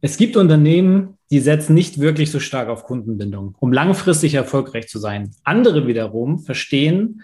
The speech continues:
was Kundenbindung durch Kundenbegeisterung entsteht. Warum eigentlich? Als Werbeagenturinhaber und Redner verändert er das Leben von Menschen auf unterschiedlichen Ebenen.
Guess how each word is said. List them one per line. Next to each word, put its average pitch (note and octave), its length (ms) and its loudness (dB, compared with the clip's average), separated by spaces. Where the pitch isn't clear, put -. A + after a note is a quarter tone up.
was C3+ 180 -6
Kundenbindung D3 1800 0
durch C#3 340 -2
Kundenbegeisterung A#2 920 -2
entsteht. G2+ 480 -8
Warum A#2+ 360 2
eigentlich? G2+ 640 -10
Als C3+ 300 -4
Werbeagenturinhaber F3 1300 0
und B2 180 -8
Redner C3+ 320 0
verändert D#3 360 -2
er D3+ 160 -2
das C3 240 -6
Leben D3 440 -2
von C#3 200 -8
Menschen D3+ 360 -4
auf - 100 -10
unterschiedlichen D#3+ 680 -6
Ebenen. A2+ 520 -10